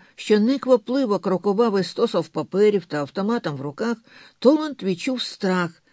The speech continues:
що хвилею прокотився його тілом. І зреагував з рішучістю, яка здивувала навіть його самого. Стиснувши автомат, він прицілився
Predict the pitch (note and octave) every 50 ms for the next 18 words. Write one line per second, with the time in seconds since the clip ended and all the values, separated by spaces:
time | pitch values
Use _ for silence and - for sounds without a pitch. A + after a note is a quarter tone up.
0 | _ _ - - - E3 D3 - - C#3+ F3 B3 D4 C#4+ C#4+ C#4+ C4+ - - D#3
1 | - E3+ D3 - G#3+ B3+ C4+ - - B3+ G#3 D#3+ C#3 C3 E3 F3+ E3+ - - C#3
2 | C#3+ C#3 C3 B2+ A#2+ - _ _ _ _ _ _ _ _ - - - - - -
3 | - G3+ F#3+ E3 D3+ F3 F3+ F3 E3+ E3 D#3+ E3+ F3 E3+ G#3 G#3 F#3+ E3+ E3 D#3+
4 | D#3 C#3+ - - D4+ D#4 C#4 - F3+ E3 - - D#3 C#3 - - _ _ _ _
5 | - E3 F3+ E3+ F#3+ F#3+ F#3 E3 D3 C#3+ F3 F3 D#3 E3 D#3 F#3 C#4 C#4+ C4+ A#3+
6 | A#3 G3 F3 E3+ E3 D3 C3+ D3+ C#3 - D#3+ D#3+ A3 B3+ A#3+ - C#4 C4+ B3+ G3
7 | D3+ C3+ A#2+ A#2 A#2+ - _ _ _ _ _ _ _ - - - - D#4+ D#4 -
8 | - E3 D#3 - - D3 C#3 C3 - - E3 F#3 A3 B3+ B3+ - _ _ _ _
9 | _ _ - C3+ D3 A3+ A#3+ G#3+ F#3+ - F3+ F3+ E3+ E3+ - - D4 D#4 D#4 B3+
10 | C4 F3+ C#3 - - C3 B2+ B2